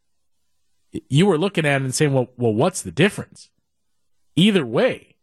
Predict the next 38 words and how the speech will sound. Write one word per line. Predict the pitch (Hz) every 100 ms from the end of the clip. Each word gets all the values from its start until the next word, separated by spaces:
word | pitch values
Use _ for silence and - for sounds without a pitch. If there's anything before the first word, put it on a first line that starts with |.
| _ _ _ _ _ _ _ _ _
we're | 135
either | 151 185
gonna | 160 160
have | 165
to | 147
play | - 151
the | 101
Sixers | - 208 202 190 185 180 -
or | 135
the | 110
Celtics | 104 - 180 175 175 - -
or | 151 123
the | 104
Nets | 107 170 185 131
with | 113
K | - 151
D | 139 147
and | 135
Kyrie, | - 131 107 151 190
maybe | 127 151 151
the | 104
Cavs. | - 156 165 160 - _ _ _ _ _ _ _ _ _
We're | 113 156
gonna | 190
have | 170
to |
play | 135 156
one | 135 190
of |
those | 156 117
teams | - - - - _ _ _ _ _ _
in | 135
the | 123
second | - 139 104
round. | 85 - _ _ _ _ _ _ _ _ _ _ _ _ _ _ _ _
And | - 196 143 120 147 _
same | - 151 156
conversation. | 165 165 156 - 196 - -